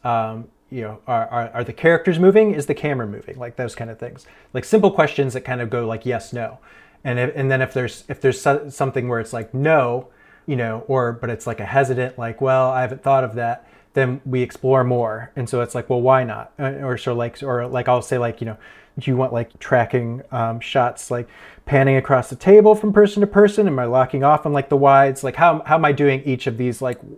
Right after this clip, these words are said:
wides?" And then if they're like, "Well, I don't know, what would that add?" Then we talk about what it would add, uh, or what I think it would add, you know? Um, do we stay, like, kind of, like, fly on the wall?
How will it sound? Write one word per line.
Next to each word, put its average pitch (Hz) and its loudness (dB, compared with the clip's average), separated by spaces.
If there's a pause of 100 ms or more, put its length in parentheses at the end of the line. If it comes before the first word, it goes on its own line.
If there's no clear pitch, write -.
wides?" 127 -2 (460)
And 131 -2
then 127 -2
if 123 -6
they're 127 -2
like, 120 -6
"Well, 185 2
I 196 4
don't 196 2
know, 185 4
what 139 2
would 135 -2
that 135 0
add?" 135 0
Then 123 -8
we 120 -6
talk 117 -6
about 117 -6
what 131 -4
it 135 -10
would 127 -4
add, 139 -2 (560)
uh, 127 2
or 117 0
what 120 -2
I 110 -4
think 156 -4
it 123 -4
would 113 -10
add, 107 -14
you 117 -10
know? 113 -10 (360)
Um, 120 0
do 123 -4
we 123 2
stay, 131 0
like, 123 -6
kind 127 -6
of, 117 -10
like, 123 -6
fly 123 -6
on 123 -8
the 123 -4
wall? 131 4